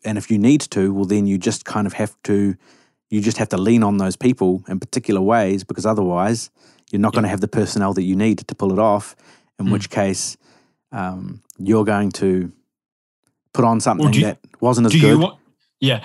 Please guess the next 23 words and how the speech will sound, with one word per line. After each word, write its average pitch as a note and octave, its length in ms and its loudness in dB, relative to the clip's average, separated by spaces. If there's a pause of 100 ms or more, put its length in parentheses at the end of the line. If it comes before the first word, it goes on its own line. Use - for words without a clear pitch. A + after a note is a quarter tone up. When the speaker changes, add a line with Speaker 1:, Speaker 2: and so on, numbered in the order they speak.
Speaker 2:
So D#3+ 160 0
there's D3+ 220 2
kind D3+ 140 2
of, C#3 40 2
like, B2+ 120 0
a - 20 -6
multifaceted B2+ 680 -2
thing B2 100 -4
of G#2 120 -4
that, A#2 120 -2
eh? A2+ 300 0
Like, A#2 320 -4
like, A#2 220 -2 (280)
do C#3+ 80 0
you B2+ 240 2
wanna F#3+ 180 2
be F#3+ 120 0
the F#3+ 100 0
one G3 320 0
that G3 160 -6
tells F#3+ 380 -2
the F3+ 80 -4
person F#3+ 600 -2